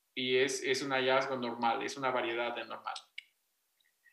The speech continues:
Siguiente ele-, e-, electrocardiograma es la repolarización pro-, precoz. Esta es una cosa que, que se, que puede ser identificada por el pediatra general, en la cual vemos que en las,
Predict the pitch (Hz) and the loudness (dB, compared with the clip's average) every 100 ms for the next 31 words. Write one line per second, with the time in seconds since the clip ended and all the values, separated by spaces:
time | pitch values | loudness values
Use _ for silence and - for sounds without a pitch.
0 | _ - - 170 214 226 214 185 175 160 | _ -6 2 6 8 8 6 4 4 2
1 | 160 - 165 170 175 175 160 165 185 190 | 2 2 4 4 4 4 4 6 8 8
2 | 214 - 160 156 151 139 139 139 135 135 | 6 6 4 4 4 4 2 4 4 4
3 | 143 - 208 214 202 - - 165 151 170 | 0 0 -2 0 0 0 -4 0 2 4
4 | 220 - 139 156 170 165 160 175 175 170 | 2 2 -2 -2 0 0 2 2 2 2
5 | 151 131 107 - _ _ _ 131 131 131 | 2 4 2 -2 _ _ _ -2 -2 -4
6 | - - 127 139 170 180 170 165 151 - | -10 -2 -2 2 2 4 4 4 2 -2
7 | 135 151 156 156 143 135 139 143 147 175 | 4 8 8 6 2 2 2 2 2 2
8 | 185 190 165 160 156 151 143 175 170 170 | 2 6 6 6 2 4 4 6 6 8
9 | 185 180 175 - 156 131 147 147 143 135 | 6 6 2 2 0 2 2 2 6 4
10 | - | 4